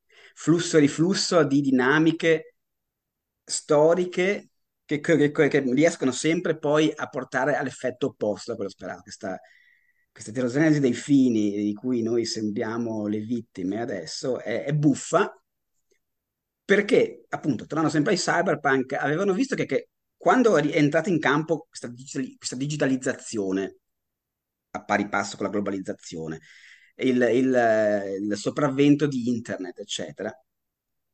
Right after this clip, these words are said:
l'effetto opposto che, che ha causato è, è stata la, la crescita di questi, di questo bisogno identitario, no, del-, de-, de-, dell'umanità.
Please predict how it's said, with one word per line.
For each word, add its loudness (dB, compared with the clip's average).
l'effetto 2
opposto 2
che, 2
che 2
ha 4
causato 4
è, 4
è -2
stata -2
la, 0
la 0
crescita -4
di -4
questi, -6
di -2
questo -4
bisogno 2
identitario, -4
no, -2
del-, -4
de-, -6
de-, -14
dell'umanità. -6